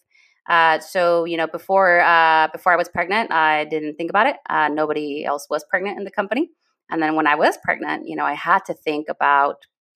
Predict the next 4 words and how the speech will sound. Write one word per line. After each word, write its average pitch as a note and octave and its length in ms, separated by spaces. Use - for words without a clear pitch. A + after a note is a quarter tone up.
um, D3 560
uh, D3 440
everything, F3 800
uh, D3+ 720